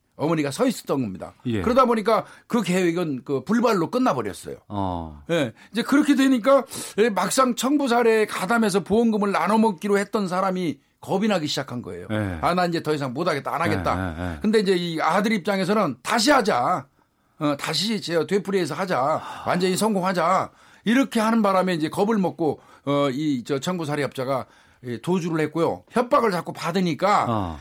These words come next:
Speaker 1: 스스로 경찰에 와가지고 자수를 하면서 심지어는 경찰에다가 신변 보호 요청까지 했습니다.
Speaker 2: 어.
Speaker 1: "아, 나 불안해서 못 살겠으니까
Speaker 2: 예, 예.
Speaker 1: 저 신변 보호 좀 요청해 주십시오.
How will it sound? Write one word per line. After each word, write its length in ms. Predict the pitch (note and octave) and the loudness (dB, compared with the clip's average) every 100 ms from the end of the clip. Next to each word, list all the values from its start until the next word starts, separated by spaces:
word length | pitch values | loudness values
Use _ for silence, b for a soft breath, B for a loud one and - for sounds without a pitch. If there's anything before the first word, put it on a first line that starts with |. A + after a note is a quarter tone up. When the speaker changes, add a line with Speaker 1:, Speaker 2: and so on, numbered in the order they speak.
| B | B
Speaker 1:
스스로 460 | - - D4 D4+ C#4 | -4 2 4 4 2
경찰에 480 | F3+ F3+ G#3+ G3+ A3 | 2 0 0 0 2
와가지고 720 | F#3 F#3 F#3 F3+ E3+ F3+ C3 B | 2 2 2 0 0 -2 -4 B
자수를 500 | - D#3+ F#3+ G#3+ G#3 | -6 -2 0 0 0
하면서 640 | F#3 F#3 G3 D3 G3+ F3 - B B B | 0 -2 -2 0 2 2 0 B B B
심지어는 640 | - C#4+ D4+ C#4+ B3 G#3+ | 0 4 4 4 2 2
경찰에다가 640 | E3 F3 E3 E3 D3+ E3 E3+ B B | -2 -2 0 0 0 0 -2 B B
신변 580 | - - C4+ C4+ B3+ G#3+ | -4 2 4 6 4 2
보호 300 | D#3 A3+ B3 | 2 2 4
요청까지 460 | B3 G#3 F3 C#3 A#2+ | 2 0 0 -2 -4
했습니다. 420 | - D#2 C#2+ - _ | -10 -12 -16 -20 _
Speaker 2:
어. 380 | - F2+ F2 E2+ | -10 -8 -6 -4
Speaker 1:
"아, 100 | D3 | 0
나 140 | E3+ E3+ | 2 0
불안해서 420 | F3+ G#3+ G3+ D3 | 2 4 4 0
못 120 | D3 | -2
살겠으니까 580 | D#3 F3 D#3+ C#3+ C#3 C3+ | 0 0 0 -4 0 0
Speaker 2:
예, 160 | G#2+ F2+ | 0 0
예. 40 | |
Speaker 1:
저 100 | F2 | -2
신변 460 | D#3+ A#3+ A#3 G#3+ C#3+ | 0 2 2 2 0
보호 240 | F3 G3 | 0 0
좀 120 | D#3+ | 0
요청해 320 | D3+ D3 C#3+ C3 | -2 -2 -4 -6
주십시오. 420 | G#2+ - C3 | -10 -10 -10